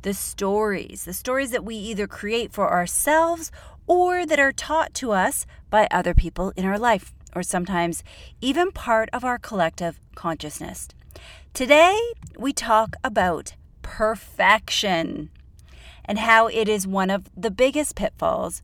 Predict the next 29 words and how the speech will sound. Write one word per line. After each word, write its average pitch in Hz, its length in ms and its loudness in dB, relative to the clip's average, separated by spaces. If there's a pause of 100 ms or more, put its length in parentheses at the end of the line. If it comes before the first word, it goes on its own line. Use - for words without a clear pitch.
(100)
for 247 200 -4
entrepreneurs. 185 800 -4 (580)
The 202 140 -4
struggle 320 520 0
for 392 160 -6
perfection 190 800 -4 (280)
is 220 300 -2
a 226 120 2
game 220 680 0
killer, - 540 -4 (400)
and 196 120 -2
it 202 120 -2
impacts 233 480 -2
us 208 280 2
in 220 300 -2
many 233 240 0
different 214 320 -6
ways. 180 420 -8
It 202 120 -6
can 202 120 -2
hold 185 300 -2
us 185 140 -6
back - 440 -6 (220)
from 262 260 -4
launching. 311 520 0 (500)
It 202 140 -2
can 208 160 -4
cause 254 400 2
us 226 280 4